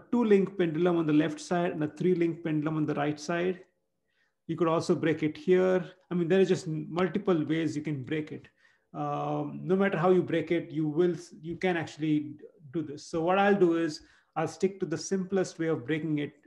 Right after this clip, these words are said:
It'll, we'll just break it at B. Okay,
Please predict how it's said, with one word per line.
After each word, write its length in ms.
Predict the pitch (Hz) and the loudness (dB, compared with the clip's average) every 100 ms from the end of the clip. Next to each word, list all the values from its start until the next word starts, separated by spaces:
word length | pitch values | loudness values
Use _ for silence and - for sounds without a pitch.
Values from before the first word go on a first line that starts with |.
| 269 | -14
It'll, 200 | 190 147 131 - | -8 -8 -8 -12
we'll 160 | 156 151 | -6 -4
just 260 | 160 - | -4 -8
break 240 | - 156 156 | -6 -6 -4
it 120 | 151 | -6
at 180 | 147 113 | -6 -6
B. 220 | 143 - _ _ _ _ _ _ _ _ _ _ _ _ _ _ _ _ _ _ _ _ _ _ _ _ _ _ _ _ - _ _ _ _ _ - - _ _ _ _ | -10 -12 _ _ _ _ _ _ _ _ _ _ _ _ _ _ _ _ _ _ _ _ _ _ _ _ _ _ _ _ -20 _ _ _ _ _ -20 -20 _ _ _ _
Okay, 200 | - 190 | -8 -8